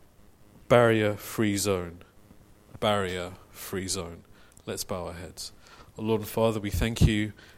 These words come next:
uh, for this opportunity for us to come together once more, uh, to celebrate another communion with you.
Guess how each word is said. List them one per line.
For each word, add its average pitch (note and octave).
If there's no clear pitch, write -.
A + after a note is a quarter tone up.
uh, -
for -
this G#2
opportunity A2
for G#2+
us G#2
to G2+
come A#2+
together A#2
once G2+
more, F2
uh, F#2
to -
celebrate G#2
another G2
communion G2+
with G2+
you. E2